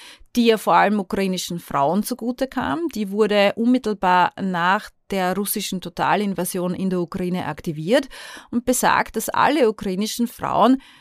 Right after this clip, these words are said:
gleich nach Ankunft in einem E-U-Land dort temporären Schutz für die Dauer von drei Jahren erhalten und bleiben dürfen und somit auch sofort Zugang zum Arbeitsmarkt erhalten. Und das hat natürlich auch dazu geführt,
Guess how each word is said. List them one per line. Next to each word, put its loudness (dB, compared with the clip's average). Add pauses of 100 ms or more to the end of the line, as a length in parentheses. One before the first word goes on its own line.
(380)
gleich 0
nach -4
Ankunft 0
in 0
einem -2
E-U-Land 2
dort 2
temporären -4
Schutz -4
für -4
die -4
Dauer 2
von -6
drei 0
Jahren 2 (260)
erhalten -2 (460)
und -4
bleiben 0
dürfen -2 (160)
und -2
somit 0
auch 0
sofort -4
Zugang -4
zum -8
Arbeitsmarkt 0
erhalten. -4
Und -4
das -8
hat -2
natürlich -2
auch -2
dazu -8
geführt, -2